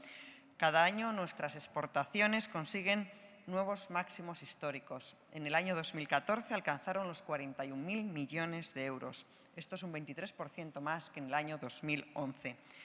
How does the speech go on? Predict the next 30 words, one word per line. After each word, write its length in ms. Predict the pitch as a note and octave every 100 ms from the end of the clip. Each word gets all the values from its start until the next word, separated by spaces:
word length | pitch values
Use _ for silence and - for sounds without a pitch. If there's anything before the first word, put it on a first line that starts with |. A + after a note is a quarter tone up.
| - -
De 160 | D3 D#3
enero 320 | D3+ F#3 G3
a 80 | D#3+
julio 460 | - G#3+ B3 C#4
de 80 | G3+
este 320 | D#3+ - D#3
año, 260 | D#3 G#3 A#3
de 100 | F3
dos 220 | D3+ C#3+
mil 160 | E3 D#3
quince, 480 | E3+ E3 - F3 F3 - - -
han 180 | - E3+
vuelto 240 | E3+ E3 E3+
a 20 |
incrementarse 840 | C#3+ D3+ C#3 C3+ F#3+ G3 - G#3
en 100 | F3+
un 120 | D#3 D3
siete 420 | - F#3 F#3 F#3
coma 220 | D#3 C#3+ -
cuatro 420 | D#3 D#3+ D#3 D3+
por 140 | C3+
ciento 560 | C#3+ - D3+ D3 D#3+ D3+ - -
en 100 | D#3
relación 360 | D3+ D3 D#3 D3+
con 160 | D3+
este 200 | C#3 -
periodo 380 | D#3 C3+ C3+ C3+
del 120 | C3+
año 360 | B2+ C3 C3 B2 -
anterior. 560 | C#3 C3+ D3+ F3+ C3